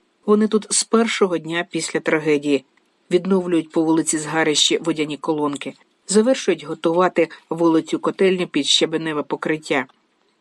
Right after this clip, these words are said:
Також тривають підготовчі роботи до облаштування дороги на Ясеневі, що також постраждала від пожежі. Місцеві кажуть,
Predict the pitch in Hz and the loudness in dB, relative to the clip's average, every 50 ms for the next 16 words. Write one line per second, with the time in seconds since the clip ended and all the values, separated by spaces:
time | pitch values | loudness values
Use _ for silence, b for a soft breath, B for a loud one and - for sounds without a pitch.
0 | _ _ - - 220 220 269 262 - - - 165 160 170 165 165 - - 165 160 | _ _ -2 -2 -2 0 0 -2 0 0 0 0 2 2 2 0 0 -4 -4 -4
1 | 156 156 160 160 151 - - 156 156 160 175 190 190 190 196 196 - - - - | -2 0 0 0 0 0 -2 -2 -2 2 2 2 2 2 -2 -6 -6 -16 -20 -8
2 | - - 196 214 262 247 196 185 175 165 - - - 175 175 170 165 165 156 151 | -2 0 2 4 4 4 2 0 -2 -4 -4 -4 -4 0 2 2 0 0 0 -4
3 | 147 151 160 165 175 180 170 160 160 156 156 151 151 156 143 - - 175 165 170 | -2 0 0 2 4 2 2 0 -2 -6 -6 -4 -4 -2 -2 -2 -2 -2 -4 -4
4 | 175 170 156 151 139 - _ _ _ _ - - - 294 - - 214 - - 202 | -4 -2 -2 -2 -4 -6 _ _ _ _ -4 -2 -2 -2 0 -2 0 2 0 0
5 | 202 - - 156 - - - 143 143 143 139 147 156 160 165 156 127 131 123 _ | 0 0 -4 -6 -4 -6 -6 -6 -6 -6 -4 -2 -2 0 0 0 -2 -2 -6 _
6 | - 135 135 - - 143 135 123 120 127 113 - _ _ _ _ _ _ _ _ | -8 -8 -6 -6 -4 -4 -4 -4 -4 -6 -8 -10 _ _ _ _ _ _ _ _
7 | _ _ _ - 165 156 - - - 170 156 147 160 160 - 208 214 214 220 220 | _ _ _ -8 -4 -4 -2 0 0 0 0 0 0 0 2 4 4 4 2 0
8 | - | -2